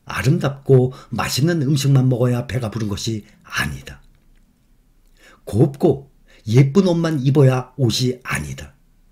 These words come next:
옷은 질기고 추위와 더위를 막을 수 있으면 된다. 여기다가 제가 하나 덧붙이고 싶은 것은 옷은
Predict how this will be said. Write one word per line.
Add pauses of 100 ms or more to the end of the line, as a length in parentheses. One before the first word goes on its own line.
(760)
옷은 (360)
질기고 (340)
추위와
더위를
막을
수
있으면
된다. (1160)
여기다가
제가
하나
덧붙이고
싶은
것은 (680)
옷은